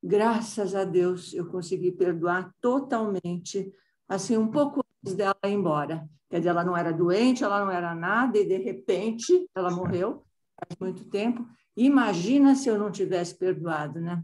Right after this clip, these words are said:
Speaker 1: Eu ia ficar com isso na cabeça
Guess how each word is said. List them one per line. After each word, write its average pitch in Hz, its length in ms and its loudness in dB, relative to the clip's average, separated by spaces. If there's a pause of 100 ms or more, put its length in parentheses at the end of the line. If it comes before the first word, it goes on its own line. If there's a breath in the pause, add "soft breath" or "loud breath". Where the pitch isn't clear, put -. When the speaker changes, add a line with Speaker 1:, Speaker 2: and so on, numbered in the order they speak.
Speaker 1:
Eu 165 160 -2
ia 170 220 0
ficar 180 560 -6 (460)
com 185 260 0
isso 196 320 0
na 180 180 0
cabeça 180 840 -2